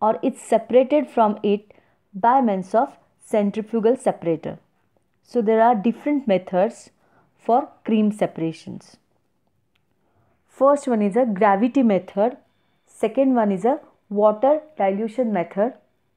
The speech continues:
and third one is a centrifugal creaming method. First gravity method, then water dilution method, and last one is a centrifugal creaming method. These are important methods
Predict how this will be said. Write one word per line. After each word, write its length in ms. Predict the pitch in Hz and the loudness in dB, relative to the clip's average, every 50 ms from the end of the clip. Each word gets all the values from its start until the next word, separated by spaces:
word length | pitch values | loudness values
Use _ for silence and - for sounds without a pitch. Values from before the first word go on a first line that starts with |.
| _ - | _ -8
and 240 | - 233 254 240 - | -6 -6 -6 -6 -6
third 240 | - 240 226 214 196 | -2 0 0 0 0
one 160 | 190 185 180 | 0 -2 -2
is 140 | 180 165 175 | -4 -4 -4
a 120 | 226 285 - - _ _ _ | -4 -4 -4 -12 _ _ _
centrifugal 920 | _ - - 220 214 214 208 254 269 254 - 277 247 233 269 285 302 302 - - - | _ -4 -2 0 0 0 0 -2 -4 -2 0 -2 2 2 2 2 2 -2 -8 -8 -4
creaming 400 | 233 214 208 214 220 226 214 202 | -2 0 2 2 2 2 2 0
method. 380 | 180 160 - - 165 147 - _ _ _ _ _ _ _ _ _ _ _ | -2 -4 -6 -10 -12 -12 -12 _ _ _ _ _ _ _ _ _ _ _
First 320 | - 220 214 208 208 190 | -2 -2 -2 -2 -2 -2
gravity 400 | 180 196 180 180 196 220 214 247 | 0 0 2 2 0 0 0 2
method, 500 | 226 226 226 220 - 233 247 269 285 - _ _ _ _ _ - 185 | 2 2 0 0 -2 -2 -2 -2 -2 -4 _ _ _ _ _ -8 -6
then 220 | 196 196 196 190 180 | -4 -2 -2 0 0
water 280 | 180 180 185 - 240 | -2 -2 2 2 2
dilution 540 | 240 226 220 220 220 233 226 226 240 240 233 | 4 4 2 4 2 0 0 0 0 0 0
method, 360 | 233 220 226 233 247 269 294 - _ _ - - | 0 0 0 -2 -2 -2 -2 -6 _ _ -10 -8
and 140 | 202 190 | -6 -4
last 300 | 190 180 175 170 - - | -2 -2 -4 -4 -4 -4
one 100 | 196 185 | -4 -4
is 140 | 190 185 190 | -2 -2 -2
a 100 | 240 277 - - - _ _ _ | -2 -2 -4 -8 -20 _ _ _
centrifugal 840 | - - - 214 208 208 208 - 240 240 - 247 247 220 247 277 302 - _ _ _ _ _ | -10 -2 0 0 2 2 0 -2 -4 -2 0 -2 2 2 2 0 0 -6 _ _ _ _ _
creaming 480 | - 220 220 214 214 226 254 277 262 226 | -6 -4 -2 0 0 0 -2 -2 -2 -2
method. 380 | 196 175 180 180 175 165 165 | -4 -4 -4 -4 -8 -6 -6
These 140 | 180 196 196 | -4 -2 0
are 200 | 214 233 262 - - _ _ | 0 0 -2 -4 -10 _ _
important 640 | - 240 214 208 214 220 220 226 226 277 269 247 - | -6 -4 -4 0 2 2 0 0 0 -2 -4 -4 -4
methods 460 | 196 180 180 - 196 208 240 - - | -6 -6 -4 -2 -2 -2 -2 -4 -12